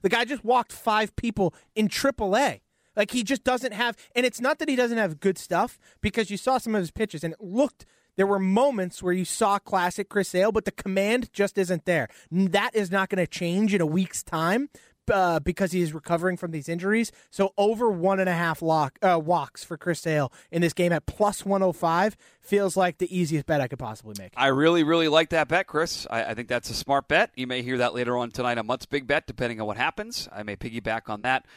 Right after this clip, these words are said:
Speaker 2: Uh, his strikeout total is four and a half. It is minus one sixty-five.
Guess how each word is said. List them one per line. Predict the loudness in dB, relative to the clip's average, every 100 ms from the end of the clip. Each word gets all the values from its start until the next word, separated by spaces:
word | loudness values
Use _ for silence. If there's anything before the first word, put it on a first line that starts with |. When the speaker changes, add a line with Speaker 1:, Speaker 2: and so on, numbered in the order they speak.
| -20 _ _ -4
Speaker 2:
Uh, | 4 6 6
his | 2 2
strikeout | 4 6 6 4
total | 4 2 0
is | -2
four | -2 0
and |
a | 0
half. | 0 -2 -6 -20 -12
It | -10
is | -4
minus | 0 0 -2
one | -4 -4
sixty-five. | -6 -6 -6 0 0 0 -6